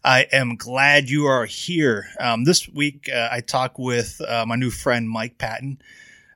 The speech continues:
Uh, Mike and I have connected over Instagram for the past, uh, few years, and he puts out some really awesome content out there on Instagram.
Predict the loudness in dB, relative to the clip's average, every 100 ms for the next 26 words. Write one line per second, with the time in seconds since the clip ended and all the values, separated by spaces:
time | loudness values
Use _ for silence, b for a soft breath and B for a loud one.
0 | -4 -2 2 0 0 0 2 0 -2 -2
1 | -2 -2 -6 -4 -6 -4 -4 -4 -6 -6
2 | -4 -2 -4 -6 -6 0 0 0 -4 -2
3 | -4 -4 -2 -2 -2 0 2 2 -2 -6
4 | -4 -2 0 4 4 4 2 0 -2 -2
5 | -2 -6 -2 -2 -2 -4 -4 -6 -4 -4
6 | -4 -4 -6 -4 -2 -2 -4 -8 -8 -4
7 | -2 -2